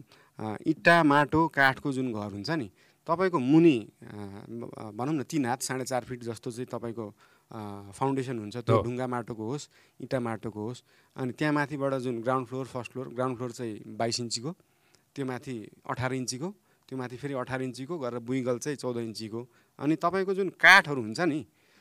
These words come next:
Speaker 1: त्यो काठहरू, यो बिमहरू हुन्छ नि, बिम, अनि जो पिलरको रूपमा पनि हुन्छ, बिमको रूपमा, त्यो बिमको काठहरूमा चाहिँ चुकु हुन्छ, चुकुल भन्छौँ नि, चुकु।
Speaker 2: Hmm।
Speaker 1: त्यो चाहिँ जस्तै यो ठाउँमा यहाँ बिम छ भने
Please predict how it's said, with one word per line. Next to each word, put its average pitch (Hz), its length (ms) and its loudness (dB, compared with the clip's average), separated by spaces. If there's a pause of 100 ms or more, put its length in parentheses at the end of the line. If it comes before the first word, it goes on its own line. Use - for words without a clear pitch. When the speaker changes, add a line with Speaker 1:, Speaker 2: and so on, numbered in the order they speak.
(280)
Speaker 1:
त्यो 220 140 4
काठहरू, 156 720 8
यो 113 720 4
बिमहरू 127 480 4
हुन्छ 107 200 -4
नि, 170 120 -2
बिम, 135 340 4 (100)
अनि 117 220 -4
जो 113 120 -4
पिलरको 139 360 2
रूपमा 135 220 -6
पनि 147 220 -4
हुन्छ, 107 200 -8 (400)
बिमको 139 280 8
रूपमा, 123 220 2
त्यो 156 180 0
बिमको 214 640 4 (420)
काठहरूमा 151 560 6
चाहिँ 214 340 -4 (240)
चुकु 202 380 10
हुन्छ, 110 200 2
चुकुल 156 380 4
भन्छौँ 113 280 -2
नि, 120 80 -6
चुकु। 143 240 -4
Speaker 2:
Hmm। 139 240 -6 (520)
Speaker 1:
त्यो 208 140 4
चाहिँ 214 260 6
जस्तै 156 560 0 (420)
यो 165 140 12
ठाउँमा 190 460 8
यहाँ 147 160 -2
बिम 170 200 4
छ 170 80 -2
भने 156 260 2